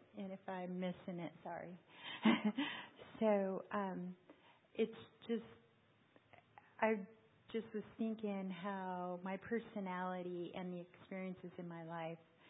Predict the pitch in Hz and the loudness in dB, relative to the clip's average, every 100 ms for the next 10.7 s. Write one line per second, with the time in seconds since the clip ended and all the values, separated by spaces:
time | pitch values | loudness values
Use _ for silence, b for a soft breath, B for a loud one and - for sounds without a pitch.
0 | B B B - 196 175 170 - - 190 | B B B -6 -2 0 0 -4 -2 2
1 | 185 190 185 175 170 - - - 170 - | 2 2 0 0 -4 -6 -2 0 0 0
2 | - 190 180 175 190 202 202 202 202 - | -4 -2 -2 -2 0 0 0 0 -2 2
3 | 208 208 202 214 202 202 196 - - 208 | 2 2 -6 -2 0 0 -2 -6 -4 0
4 | 196 185 170 185 185 185 185 175 175 185 | 2 0 2 2 2 0 -2 0 -4 -4
5 | 185 - 175 165 170 170 170 175 175 170 | -8 -6 -6 -4 -2 -2 -2 -2 -2 -2
6 | 170 175 180 - B B B B B B | -2 -4 -6 -10 B B B B B B
7 | - - 202 190 185 180 - - - - | -4 2 4 4 2 0 -2 -12 -20 -12
8 | - 202 196 170 - - 202 196 190 190 | 4 6 6 2 -6 4 6 8 6 4
9 | 190 202 190 185 - 190 180 180 175 170 | 2 0 0 -2 0 0 2 2 0 -4
10 | 175 - 180 175 170 165 170 | -8 -8 -6 -6 -6 -6 -8